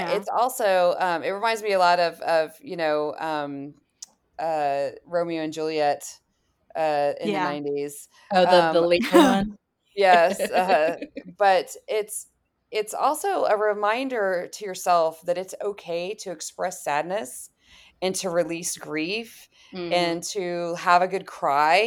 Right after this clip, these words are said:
Speaker 2: if you need one. You
Speaker 3: Mm-hmm.
Speaker 2: know, like, sometimes, like, you ha-, are going about your d-, your days in, in life so hard,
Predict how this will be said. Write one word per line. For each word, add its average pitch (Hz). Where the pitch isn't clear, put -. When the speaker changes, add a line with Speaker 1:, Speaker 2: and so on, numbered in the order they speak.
Speaker 2:
if 208
you 196
need 170
one. 254
You 175
Speaker 3:
Mm-hmm. 220
Speaker 2:
know, 226
like, 185
sometimes, 220
like, 175
you 208
ha-, 208
are 180
going 196
about 196
your 175
d-, -
your 175
days 160
in, 151
in 175
life 156
so 190
hard, 180